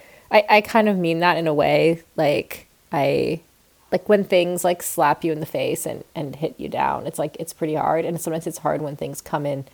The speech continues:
a series. And so I was pretty pleased with the way, um, I was <clears throat> mentally able to stay on top of it, even though I did have, like, I had moments last week where I did have to, I really had to ask for help,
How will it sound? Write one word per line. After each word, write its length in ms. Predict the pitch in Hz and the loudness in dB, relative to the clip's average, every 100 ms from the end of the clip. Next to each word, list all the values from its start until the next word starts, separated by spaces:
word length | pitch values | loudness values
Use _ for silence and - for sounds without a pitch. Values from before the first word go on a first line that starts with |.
| - - - _ _ | -20 -20 -20 _ _
a 100 | - | 0
series. 760 | 175 - 151 156 196 240 233 - _ _ _ | 0 -2 -2 0 4 2 2 -6 _ _ _
And 200 | 165 160 | -8 -6
so 480 | - 156 147 151 - - | -4 -2 -2 -4 -6 -4
I 180 | 156 | -2
was 240 | 147 156 - | -2 -4 -8
pretty 320 | - 165 147 | -6 -4 -4
pleased 440 | - 151 143 143 | -4 -6 -6 -6
with 120 | 151 - | -10 -8
the 80 | |
way, 460 | 147 - 139 147 151 - - - - _ | -6 -6 -4 -6 -8 -14 -20 -20 -20 _
um, 380 | - 151 - 156 | 0 0 0 -8
I 120 | 160 165 | -8 -6
was 380 | 156 - - - _ | -4 -6 -10 -16 _
<clears throat> 120 | - | -12
mentally 720 | 180 165 180 156 - 165 147 | -10 -4 -2 -2 0 0 0
able 160 | 147 156 | -4 -6
to 60 | |
stay 200 | 160 180 | -4 -2
on 100 | 151 | -4
top 220 | - 147 | -2 -2
of 120 | 160 156 | 0 0
it, 120 | 165 | 0
even 260 | 220 240 269 | 0 2 4
though 140 | 285 | 4
I 80 | 294 | 4
did 300 | 180 147 160 | 4 0 0
have, 260 | 160 190 - 175 | -4 -6 -4 -6
like, 260 | 147 - - _ _ - | -6 -8 -20 _ _ 0
I 160 | 170 | 2
had 240 | 196 226 190 | 4 0 2
moments 800 | 156 147 147 156 - - - - _ _ _ - - - | 0 0 -2 -6 -10 -14 -16 -18 _ _ _ -20 -18 -8
last 380 | 147 151 - - | -2 -2 -4 -6
week 240 | 147 - | -8 -6
where 360 | - - 64 - - - - - | -6 -6 -8 -10 -20 -20 -20 -4
I 120 | - 165 | 0 0
did 300 | - 151 143 | 2 0 2
have 240 | 156 - | -2 -2
to, 240 | 175 151 - | -2 -4 -4
I 100 | 151 | -6
really 300 | 147 143 139 | -2 -2 -2
had 160 | 151 151 | -2 -4
to 120 | - | -6
ask 240 | 131 - | -6 -10
for 120 | - | -10
help, 360 | 143 - - - | -8 -6 -8 -12